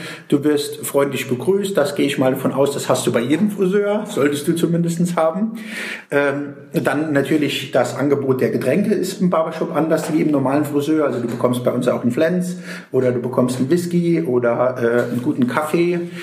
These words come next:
das ist alles in der Dienstleistung integriert. Und, ähm,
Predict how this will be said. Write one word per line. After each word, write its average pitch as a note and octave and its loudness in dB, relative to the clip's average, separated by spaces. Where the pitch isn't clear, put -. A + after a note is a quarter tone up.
das C3 0
ist B2+ -2
alles C3 0
in B2+ -2
der A#2+ 2
Dienstleistung C#3 0
integriert. B2 0
Und, E3+ 0
ähm, D#3 0